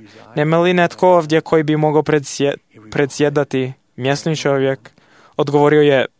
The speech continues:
"Ja ne znam ni jednog." Za vrijeme pjevanja te pjesme pozorno sam promatrao muškarce koji su sjedili u prva tri reda.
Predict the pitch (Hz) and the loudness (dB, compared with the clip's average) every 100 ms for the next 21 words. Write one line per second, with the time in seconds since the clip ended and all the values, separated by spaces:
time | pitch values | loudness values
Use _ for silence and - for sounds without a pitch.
0 | _ - 135 139 139 143 139 143 147 143 | _ -8 0 0 0 0 0 0 0 0
1 | 143 139 139 127 123 127 - 110 104 101 | 0 0 0 0 -4 -4 -10 -20 -20 -20
2 | - - _ - 143 143 143 151 160 175 | -20 -20 _ 0 2 2 2 2 2 0
3 | 156 170 156 147 147 143 - 143 - 165 | 0 2 4 4 2 0 -2 -4 0 -2
4 | 170 165 - 160 156 160 160 165 - 160 | 0 -4 0 0 2 2 2 0 0 -2
5 | - 147 143 139 - 156 151 143 - 147 | 0 0 0 0 0 0 0 -2 -2 -2
6 | 143 - 151 151 135 139 - 139 143 147 | -2 -4 -2 -2 -2 -4 -4 -4 -2 -2
7 | 143 131 147 135 139 139 135 135 131 127 | -2 -2 -2 -2 -2 -2 0 0 0 0
8 | 131 | -2